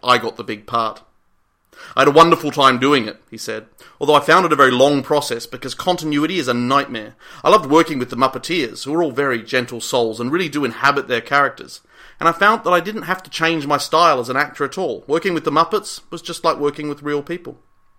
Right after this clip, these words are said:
Michael Caine is a rare actor who fully understands how to act opposite Muppets.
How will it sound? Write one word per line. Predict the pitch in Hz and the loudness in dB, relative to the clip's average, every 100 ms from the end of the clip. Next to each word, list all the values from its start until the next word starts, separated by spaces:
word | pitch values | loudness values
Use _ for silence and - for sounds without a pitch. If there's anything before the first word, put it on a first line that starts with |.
| _ _ _ _ - - - - - - - | _ _ _ _ -20 -20 -20 -20 -20 -4 0
Michael | 220 208 | 2 0
Caine | 165 139 127 | 0 0 2
is | |
a | 120 | 0
rare | 113 120 113 | 4 4 6
actor | 107 - 113 | 4 2 -6
who | 117 | -8
fully | 113 - 185 165 | -10 -2 2 4
understands | 139 117 110 123 113 110 | 2 0 -2 -4 -4 -6
how | 113 | -6
to | 113 | -4
act | 117 113 - 123 | -2 -4 -6 -10
opposite | 117 117 - | -10 -12 -12
Muppets. | 113 110 - - - | -12 -14 -16 -20 -20